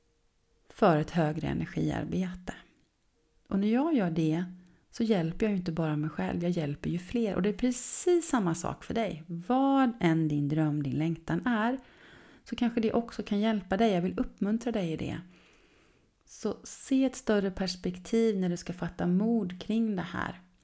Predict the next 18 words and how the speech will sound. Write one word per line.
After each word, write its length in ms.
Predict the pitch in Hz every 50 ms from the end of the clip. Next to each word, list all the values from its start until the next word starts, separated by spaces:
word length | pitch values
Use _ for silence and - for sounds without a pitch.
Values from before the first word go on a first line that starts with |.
| _ _ _ _ _ - - - - - - - - - - - - _ _
Att, 460 | - 170 160 - - - - - -
eh, 180 | 175 170 175 175
jag 140 | - - 196
gör 240 | 180 208 214 240
det 80 | 240 226
för 140 | - - 185
ett 80 | 180
högre 320 | - - 185 185 180 - 190
syfte. 460 | - - 240 233 - - - 339 - 165 151 - - _ _ _ _ _ _ _ _ _ _ _ _ _ _ _ _ _ _
Ehm, 540 | - 214 226 226 233 220 220 220 214 214 - - _ -
och 240 | - 233 214 226 - -
vill 240 | - 269 269 269 240
du 60 | 226
ha 140 | 208 202 208
stöd 560 | 196 - - 202 202 196 196 190 190 185 185
i 120 | 190 180
det, 320 | 180 175 175 170 170 170 - -
så 480 | - - - - 175 170 165 170 -